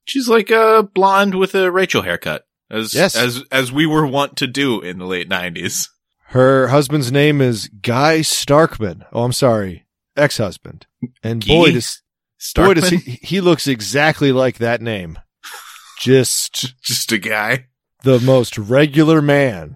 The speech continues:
Speaker 2: He is
Speaker 1: Real
Speaker 2: a
Speaker 1: guy.
Speaker 2: st-, he's a stark man. Just the stripped down, regular ass versions of a man.
Speaker 1: Huh. Yeah. Uh, well, I mean,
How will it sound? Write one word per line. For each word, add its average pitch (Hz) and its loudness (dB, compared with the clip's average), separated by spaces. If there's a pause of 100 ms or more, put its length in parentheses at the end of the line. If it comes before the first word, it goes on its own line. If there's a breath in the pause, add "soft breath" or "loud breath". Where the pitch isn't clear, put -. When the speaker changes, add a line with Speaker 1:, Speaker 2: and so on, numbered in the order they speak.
Speaker 2:
He 135 0
is 123 0
Speaker 1:
Real 107 -4
Speaker 2:
a 104 -6
Speaker 1:
guy. 101 0
Speaker 2:
st-, 90 -6
he's 131 -2
a 113 -6
stark - 0 (100)
man. 101 -4
Just 113 -8
the 110 -8
stripped - -2
down, 123 2 (500 soft breath)
regular 117 2
ass 113 0
versions 95 0
of 92 -4
a 92 -6
man. 90 -12 (800 loud breath)
Speaker 1:
Huh. 90 -2 (260)
Yeah. 147 -4
Uh, 127 4
well, 123 -4 (220)
I 107 -8
mean, 87 -6